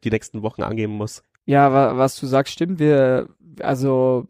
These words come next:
Speaker 2: da kann man sich auch sicher sein, dass wir alles geben weiterhin, dass es, äh, dass wir uns weiter verbessern. Und es gibt auch noch viele,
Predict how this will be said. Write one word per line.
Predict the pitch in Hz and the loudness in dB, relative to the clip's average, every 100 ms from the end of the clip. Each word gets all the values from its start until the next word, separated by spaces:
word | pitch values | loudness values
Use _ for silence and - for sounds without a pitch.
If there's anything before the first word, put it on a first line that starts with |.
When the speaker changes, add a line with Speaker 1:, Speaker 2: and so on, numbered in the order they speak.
| - | -4
Speaker 2:
da | 131 127 127 | 0 2 0
kann | - 156 | -2 0
man | 151 | 0
sich | 143 147 | 0 -2
auch | 143 | -2
sicher | 143 160 165 | -2 -2 2
sein, | 156 151 | 2 2
dass | 151 151 | 2 -2
wir | 160 156 147 147 - | 0 2 4 4 2
alles | - 143 151 - | -2 2 2 0
geben | 151 156 165 160 | 0 0 0 0
weiterhin, | 143 151 170 165 160 | 2 4 2 2 0
dass | 156 - | -4 -2
es, | 156 - - | -4 -4 -2
äh, | 151 147 147 | 2 2 2
dass | 151 - | 0 0
wir | 156 | -2
uns | 147 151 | -2 2
weiter | 156 156 | 2 2
verbessern. | 156 147 165 170 151 | 0 0 0 -2 -6
Und | 143 | -8
es | |
gibt | - 156 | -6 -2
auch | 175 | -2
noch | 175 - | -2 -4
viele, | 185 180 170 165 | -6 0 2 2